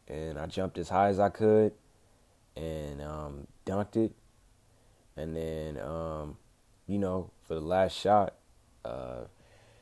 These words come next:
they got an outlet pass to the corner. Um, I ran as fast as I could, um, and then I jumped as high as I could and blocked the shot. And then that,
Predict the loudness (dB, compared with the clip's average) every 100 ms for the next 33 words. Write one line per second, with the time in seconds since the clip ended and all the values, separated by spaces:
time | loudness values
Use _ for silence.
0 | _ _ -4 -2 -2 -2 2 4 4 2
1 | 0 0 0 0 -2 -4 -2 0 2 0
2 | -4 _ _ _ _ _ -10 -8 -8 -8
3 | -8 -4 -4 -2 4 4 4 0 0 0
4 | 2 4 4 0 -6 _ _ _ _ _
5 | _ _ _ -10 -8 -8 -8 -10 -12 -14
6 | -10 -8 -8 -6 -4 -4 -6 -6 0 2
7 | 4 2 -2 -10 _ _ -6 -2 -2 0
8 | 2 4 2 0 _ -12 -10 -8 -8 -6
9 | -6 -6 -4 2 2 2 -8 _ _ _
10 | _ _ _ _ _ -12 -10 -8 -8